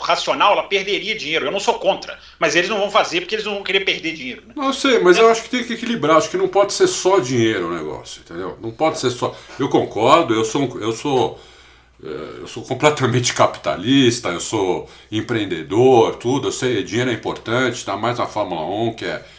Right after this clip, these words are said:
Speaker 2: que é um negócio caro, tudo. Mas eles têm que equilibrar um pouco também, entendeu? Hoje a gente teve a notícia aí que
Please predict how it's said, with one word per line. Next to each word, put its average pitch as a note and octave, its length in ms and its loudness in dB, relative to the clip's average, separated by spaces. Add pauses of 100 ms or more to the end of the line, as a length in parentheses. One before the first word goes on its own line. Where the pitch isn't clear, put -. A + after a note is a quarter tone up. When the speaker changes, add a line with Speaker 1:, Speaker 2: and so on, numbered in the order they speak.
(320)
Speaker 2:
que - 100 -8
é G2+ 60 0
um G2 140 -2
negócio F#2+ 400 -2
caro, G2+ 460 2
tudo. A#2+ 380 -4 (280)
Mas E3+ 220 0
eles F#3 220 4
têm F3+ 140 6
que F3+ 100 -2
equilibrar D3 500 0
um B2+ 120 -4
pouco C#3 340 0
também, F2+ 380 -6
entendeu? E2 340 -10 (420)
Hoje D#3+ 240 6
a F3+ 40 10
gente E3+ 200 -2
teve D3+ 220 2
a C3 60 0
notícia A#2+ 480 -2
aí B2 180 -2
que D#3 240 -4